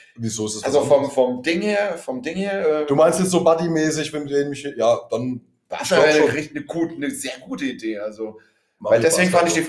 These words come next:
Speaker 2: Frage so geil, weil ich, mir
Speaker 1: Ist
Speaker 2: das
Speaker 1: cool,
Speaker 2: die
Speaker 1: ja.
Speaker 2: Woche eingefallen ist, hab ich so überlegt, wen und was würd ich mir da so, und da kamen mir auch viele geile Ideen, weil ich weiß nämlich auch explizit, wen ich nehmen würd, weil ich auch irgendwie, glaub ich, da, da auch einen coolen hätte.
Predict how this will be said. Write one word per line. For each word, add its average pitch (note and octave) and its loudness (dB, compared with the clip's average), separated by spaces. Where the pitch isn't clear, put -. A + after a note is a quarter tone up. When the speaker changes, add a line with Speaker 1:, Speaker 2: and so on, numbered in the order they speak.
Speaker 2:
Frage E3 6
so B2+ 0
geil, B2 6
weil C3 4
ich, - -8
mir C#3 -4
Speaker 1:
Ist D3 0
Speaker 2:
das D3 -2
Speaker 1:
cool, F3 -2
Speaker 2:
die - 0
Speaker 1:
ja. E3 4
Speaker 2:
Woche F3 2
eingefallen F#3 0
ist, F#3+ -8
hab C#3+ 2
ich E3+ 0
so D#3 0
überlegt, D3 2
wen F3 0
und D3+ 0
was E3 -2
würd D3+ -4
ich E3 -8
mir G3 -6
da F3+ 2
so, - -6
und C#3 0
da - 6
kamen D#3+ 0
mir D#3+ 6
auch E3 0
viele E3+ -6
geile E3 4
Ideen, E3 -4
weil - -14
ich - -8
weiß E3 6
nämlich D#3+ -2
auch E3 2
explizit, - -6
wen C#3+ -2
ich C#3 -6
nehmen C#3+ -2
würd, D3 4
weil C3 4
ich - -8
auch C3 -4
irgendwie, C3+ -6
glaub B2+ 0
ich, B2 -10
da, A#2+ 4
da B2 -4
auch C3 -2
einen - -14
coolen A2+ -6
hätte. G2+ -6